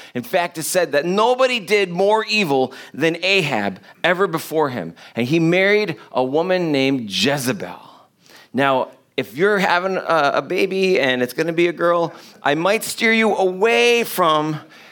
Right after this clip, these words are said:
picking the name Jezebel, um, because she was an evil, evil, wicked woman. And she drew Ahab into the worship of Baal. Uh, and, and, uh, and, uh, Baal's partner, and I, I'm, I'm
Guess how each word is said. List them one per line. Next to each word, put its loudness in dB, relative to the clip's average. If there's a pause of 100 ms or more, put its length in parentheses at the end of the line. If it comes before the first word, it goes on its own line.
(240)
picking -2
the 2
name 2
Jezebel, -2 (960)
um, 0
because -4
she 0
was 0
an 2
evil, 0
evil, 0
wicked 0
woman. 0
And -2
she 0
drew 2
Ahab 0
into 0 (240)
the 0
worship -2
of 0
Baal. -4 (480)
Uh, -2
and, 0
and, 0
uh, 2
and, 0
uh, 2 (500)
Baal's 0
partner, -2
and 0
I, 0
I'm, -4
I'm 0